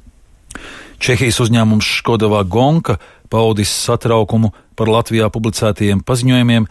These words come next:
kas apšaubot iepirkuma procesa godīgumu un caurspīdīgumu,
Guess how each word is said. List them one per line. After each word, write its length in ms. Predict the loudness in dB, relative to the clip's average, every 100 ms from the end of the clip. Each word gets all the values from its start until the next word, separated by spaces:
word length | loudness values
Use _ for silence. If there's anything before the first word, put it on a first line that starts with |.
| -8 _
kas 160 | -6 -6 -2
apšaubot 840 | 0 0 -2 0 0 2 2 0
iepirkuma 600 | 0 -2 -2 -4 -2 -4
procesa 520 | -2 -4 -4 -4 -6
godīgumu 760 | -6 0 0 2 0 0 -2 -4 _ -6
un 140 | -4 -4 -6
caurspīdīgumu, 1000 | -4 0 0 -2 -6 -6 -4 -6 -6 -10